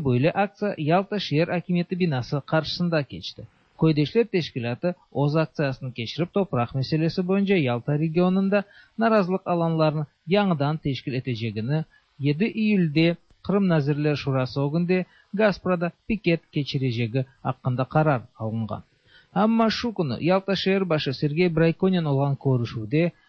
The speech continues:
Брайко бөтен куелган мәсьәләләрне чәзмәгә хәрәкәт итәчәген ышандырган. Сон Ибраһим Военный әйткәненә күрә, көйдәшләр тәшкилаты тек Газпрода пикет үткәрәчәк икәннәр. Он июльдә исә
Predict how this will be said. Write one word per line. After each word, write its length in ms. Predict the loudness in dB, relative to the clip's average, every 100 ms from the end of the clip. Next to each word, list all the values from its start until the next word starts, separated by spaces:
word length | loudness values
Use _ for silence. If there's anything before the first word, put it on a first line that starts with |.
| -8
Брайко 480 | -2 0 -2 2 2
бөтен 320 | 2 -2 -4
куелган 480 | 0 2 4 2 2 0
мәсьәләләрне 800 | 0 0 0 0 0 0 -2 -2 _ _ -2
чәзмәгә 500 | 0 2 2 2 0
хәрәкәт 460 | 0 0 0 -2
итәчәген 560 | -4 -4 0 0 0 -2
ышандырган. 720 | -2 -2 -2 -4 -6 -8 -8
Сон 320 | -2 0 0 -4 _ -4
Ибраһим 380 | 0 2 4 4
Военный 400 | 4 4 4 2
әйткәненә 460 | 0 0 -2 0 0
күрә, 220 | 0 0 2
көйдәшләр 480 | 0 0 -4 -2 0
тәшкилаты 540 | 0 -2 0 0 -2
тек 240 | -6 -4 0
Газпрода 540 | 0 0 -2 -2 -2 -6 _ _ -10
пикет 320 | -4 -4 -2
үткәрәчәк 640 | -6 -4 -4 -2 -2 -6 -8 _ -12
икәннәр. 480 | -8 -6 -6 -8 -12 -16 -20 _ _ -2
Он 240 | 2 2
июльдә 400 | 2 2 4 4 4
исә 180 | 2 -4